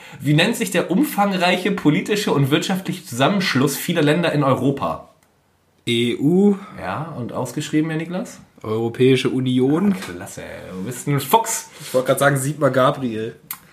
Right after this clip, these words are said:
Speaker 1: Ähm. <laughs>
Speaker 2: Wegen, weißt du, wegen umfangreich.
Speaker 1: In welchem Jahr trat die Deutsche Demokratische Republik, oder auch D D R genannt,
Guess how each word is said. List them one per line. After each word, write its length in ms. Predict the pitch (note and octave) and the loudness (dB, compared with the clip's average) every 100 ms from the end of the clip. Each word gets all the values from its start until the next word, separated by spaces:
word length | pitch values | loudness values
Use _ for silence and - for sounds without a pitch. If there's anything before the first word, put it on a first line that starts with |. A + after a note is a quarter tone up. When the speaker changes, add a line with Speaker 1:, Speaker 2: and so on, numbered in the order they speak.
| - - | -20 -8
Speaker 1:
Ähm. 680 | B2+ C#3 C#3+ D3 D3+ D3+ D#3 - - - _ - | 0 2 2 2 4 2 -2 -8 -12 -20 _ -8
<laughs> 1120 | - - - - - - - - - - - | -8 -6 -12 -12 -16 -20 -20 -10 -10 -8 -2
Speaker 2:
Wegen, 220 | B2+ C3 | -2 0
weißt 180 | B2 A#2+ | -2 -2
du, 60 | B2 | -2
wegen 160 | A#2+ | -4
umfangreich. 580 | B2 B2 B2 A#2+ A#2 A#2+ - - - - - | -4 -6 -6 -4 -2 -2 -6 -20 -20 -20 -2
Speaker 1:
In 200 | D3 C#3 | 4 4
welchem 380 | C#3 F3+ F#3 D3+ | 6 4 4 2
Jahr 220 | C#3 C3+ | 4 4
trat 220 | - C3 | 2 0
die 80 | C3 | 0
Deutsche 300 | B2 D3 D3+ | 0 0 0
Demokratische 680 | C#3+ B2 B2 C3 C3 B2+ B2+ | -2 -2 -2 -2 -2 -4 -4
Republik, 540 | B2+ B2 G#2 B2 A#2+ | -4 -4 0 0 0
oder 200 | - F2 | -2 -2
auch 120 | F#2+ | -4
D 120 | - G#2 | -2 0
D 100 | G2 | 2
R 140 | A#2 | 2
genannt, 460 | G2 F#2 G#2+ F#3 | 0 0 -2 -2